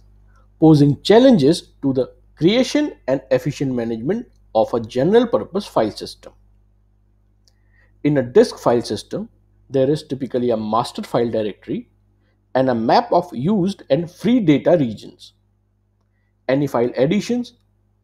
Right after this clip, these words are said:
changes, or removal requires updating the directory and the used or free maps. Random access to data regions is measured in milliseconds,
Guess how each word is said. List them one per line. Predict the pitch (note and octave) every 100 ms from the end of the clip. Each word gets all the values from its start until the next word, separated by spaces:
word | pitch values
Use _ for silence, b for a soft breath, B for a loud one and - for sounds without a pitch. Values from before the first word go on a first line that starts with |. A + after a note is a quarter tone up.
| _
changes, | - B3+ F#3+ B2+ F3 - _ _ _ _ -
or | C3 B2
removal | G3 C4 C4+ C4
requires | E3 D#3 B2 B2 - -
updating | A#2 B2+ B2 A#2+ A2+
the | G#2+
directory | A2 A#2 A#2+ - A#3 D4+ _ _ _ _ _ _ _ _ _ -
and | D3+ A#2 G#2+ A2
the | G#3 - _ -
used | C#3 C#3 F3+ _ _ _ _ _ _ _ -
or | A#2+ A#2 A3+ -
free | - A3+ G3
maps. | A2+ D#2+ - - _ _ _ _ _ _ _ _ _ _ _ _ _ _ _ _ B2
Random | C3 G3+ C4+ A#3
access | - F#3 -
to | C#3+
data | C3 C3 C3+
regions | B2 A#2 A#2+ C#3 -
is | A#2+ A#2+
measured | B2 B2 A2+ A#2 -
in | B2 A#2+
milliseconds, | C#3+ A#3+ - C3+ A2 F3+